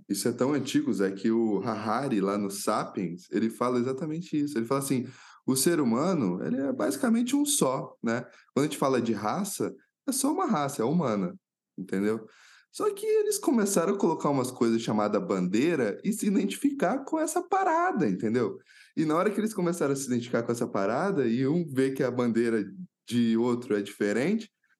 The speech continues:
a gente fez uma coisa chamada vínculo, né? É, e um vínculo que também exclui,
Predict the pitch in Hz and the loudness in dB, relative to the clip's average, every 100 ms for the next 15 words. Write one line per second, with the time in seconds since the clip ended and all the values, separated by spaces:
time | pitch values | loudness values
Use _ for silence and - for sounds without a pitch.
0 | _ 262 254 226 - - 180 175 175 170 | _ -6 -2 -2 -4 -2 -2 0 -2 -4
1 | - 139 135 135 131 120 117 113 90 101 | 0 0 0 0 0 0 0 -2 0 0
2 | 101 101 85 87 - - 87 90 78 - | 0 -2 -4 -4 -12 -4 0 0 -4 -14
3 | - - _ 95 95 - 117 127 131 104 | -20 -20 _ 0 0 0 2 2 0 2
4 | 113 123 143 143 143 135 143 107 101 101 | 0 2 -2 -2 -4 -4 -2 2 2 0
5 | 101 - 92 85 | -4 -2 0 0